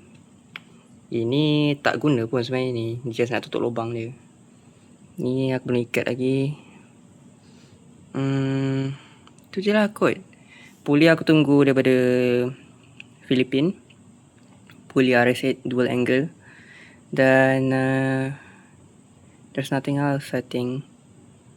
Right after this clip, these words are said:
Oh, ya. Magnet dah sampai. Nanti aku akan tunjuk korang.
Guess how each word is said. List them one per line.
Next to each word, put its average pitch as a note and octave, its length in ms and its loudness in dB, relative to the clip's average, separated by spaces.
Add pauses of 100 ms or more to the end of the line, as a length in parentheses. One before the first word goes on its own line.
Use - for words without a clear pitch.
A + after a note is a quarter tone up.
(720)
Oh, D#3 240 4
ya. C#3 240 4 (400)
Magnet C#3 240 4
dah C3 80 4
sampai. C3+ 320 2
Nanti C3+ 240 2
aku B2+ 80 -2
akan B2+ 240 0
tunjuk B2+ 320 -2
korang. B2+ 400 -4